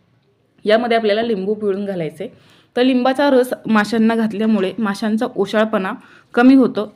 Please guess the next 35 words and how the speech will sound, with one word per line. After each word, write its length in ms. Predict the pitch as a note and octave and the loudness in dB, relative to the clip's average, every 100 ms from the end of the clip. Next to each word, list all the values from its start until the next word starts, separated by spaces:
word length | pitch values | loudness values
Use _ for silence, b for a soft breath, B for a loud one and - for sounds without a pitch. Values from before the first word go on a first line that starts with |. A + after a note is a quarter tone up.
| - | -8
आणि 200 | F#3 A3 | -2 0
वशाळ 300 | G3+ F3+ G#3 | -2 -2 -2
वास 280 | F#3+ F3+ F#3 | 0 -2 -4
येत 140 | F3 | -6
नाही. 280 | E3+ E3+ G3 C4+ b b b b - | -4 -4 -6 -12 b b b b -6
तर, 280 | G3+ G#3+ G#3+ | -2 0 -2
अ, 40 | G#3+ - | -4 -2
एक 240 | B3+ - | -2 -2
ते 60 | D4 | -2
दीड 340 | G3+ A#3+ B3+ | 0 2 4
लिंबू 280 | B3 G#3+ G#3+ | 2 2 2
आपल्याला 440 | G#3 G3+ F3+ A3+ B3+ _ | 0 0 0 -2 -6 _
वापरायचं 520 | - F#3+ F3+ F3 E3+ F#3 | -8 -8 -4 -4 -4 -8
आहे. 300 | F3+ F3+ A3 - | -8 -12 -14 -14
मोठं, 400 | F#3+ F3+ G3 G#3+ G#3 | -12 -12 -6 -6 -4
मोठ्या 280 | G3+ F3+ G3+ | -8 -6 -4
आकाराचं 440 | F#3 F#3 F3 F3+ A#3+ B B B | -4 -4 -6 -6 -10 B B B
दीड 240 | F3+ B3 A#3 | 0 2 2
लिंबू 300 | G#3+ F#3+ A#3+ | 0 0 -4
पिळून 360 | A#3+ G#3 G3+ | 2 2 2
मी 80 | F#3 | -2
इथे 220 | F3+ G#3+ | -6 -8
वापरणार 500 | G#3+ F3 E3 E3 E3 | -6 -8 -6 -4 -4
आहे. 460 | D#3+ E3 D#3 - _ b b b b - | -6 -6 -10 -10 _ b b b b -8
आणि, 460 | - F3+ G3 G#3 G#3 - | -6 -4 -2 -2 -4 -8
अ, 200 | - F3+ F#3 | -10 -8 -8
हे 120 | A#3 | -6
मासे 420 | A#3+ G#3 F#3 A#3+ | -2 -4 -4 -4
जे 120 | A3+ | 0
आहेत 240 | A#3 G#3 F#3+ - _ | 0 0 -6 -10 _
ते 60 | G#3+ | -8
सगळे 440 | G#3+ A3+ G3 A3+ | -4 -4 0 2
मी 100 | B3 | 2
एकत्रित 560 | C4 A#3 A3+ A3+ A3+ B3+ B3+ | 0 -2 -2 -4 -2 -4 -4
करून 320 | - A3 A#3+ | -2 0 0